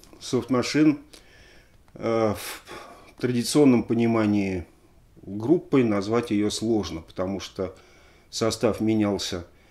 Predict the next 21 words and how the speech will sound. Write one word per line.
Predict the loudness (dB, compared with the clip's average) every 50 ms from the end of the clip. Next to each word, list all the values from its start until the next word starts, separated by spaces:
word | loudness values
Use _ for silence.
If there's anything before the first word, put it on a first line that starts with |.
| -20 -20 -20 -20 -20 -20 -20 -20 -20 _ -12 -2
очень | 0 2 2 2 2 2
много | 2 2 2 2 0 2 4
раз, | 6 6 6 4 2 -2 -4 -8 -12 -18 -20 -20 -20 -20 -20 -20 -20 -20 _ _ -20 -20 -20 -20 _ _ _ _ _ _ _ _
ключевые | -2 2 2 2 2 2 2 4 4 4 4 4 2
фигуры | 0 0 -2 0 0 0 0 2 2 2 0 -2 -4 -10 -18 -20 -20 -20 -20 -20 -20 -20 -20 -20 _ -6
оставались, | -4 -2 -2 0 0 2 4 4 4 4 4 2
причем | 0 -2 -4 0 0 0 0 0
ключевые | 0 0 0 2 2 2 2 4 4 2 2
фигуры, | 0 -2 -2 0 2 4 4 4 4
они | 4 2 2 2
тоже | 2 0 0 0 2 0
не | 0 0
совсем | -2 -4 -2 -2 -2 -4
ключевые | -2 -4 -6 -6 -4 -4 -4 -2 -2 -2
фигуры, | -2 -2 -4 -2 0 0 0 -2 -2 -6
поскольку | -8 -10 -6 -4 -4 -2 -2 -2 -4
из | -4 -4 -2 -2 -2 -2 -4 -8 -14 -20 -10 0
первого | 2 4 4 6 4 4 2
состава | 0 -2 -4 -4 -4 0 0 2 2 2 0 -4 -6 -14 -20 -20 -20 -20 -20 -20 -20 -20 -20 -20 -20 -20 -20 -20 _ -20 _ -20 -20 _ _ _ -8 -4
не | -2 0 0
осталось | 0 0 2 2 4 4 6 4 2 0 -2 -6 -8 -10